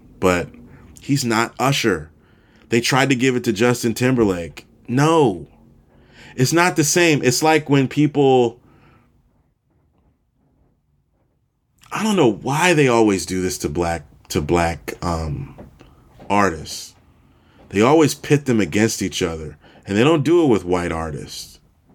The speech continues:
I'm, and I'm contributing by saying,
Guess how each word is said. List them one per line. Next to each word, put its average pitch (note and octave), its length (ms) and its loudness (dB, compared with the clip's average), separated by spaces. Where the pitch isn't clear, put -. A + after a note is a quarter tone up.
I'm, E3 380 0
and C#3 200 2
I'm D3+ 340 0
contributing C#3+ 800 0
by F#2+ 200 0
saying, G#2 640 -2